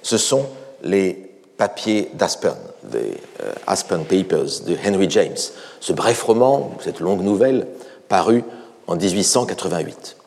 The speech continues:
Vous en connaissez l'histoire. Le narrateur part en quête des papiers d'un grand écrivain, Geoffrey Aspern,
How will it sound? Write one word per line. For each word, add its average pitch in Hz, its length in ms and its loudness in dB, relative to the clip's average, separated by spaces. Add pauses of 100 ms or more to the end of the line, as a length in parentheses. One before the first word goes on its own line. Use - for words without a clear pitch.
(320)
Vous - 120 -12
en 95 40 -10
connaissez 101 320 0
l'histoire. 131 600 0 (960)
Le 90 60 0
narrateur 110 680 2 (460)
part 117 420 4
en 202 80 6
quête - 580 0
des 92 80 2
papiers 107 360 2
d'un 95 160 4
grand 98 240 4
écrivain, 127 500 4 (420)
Geoffrey 104 420 4
Aspern, 135 520 2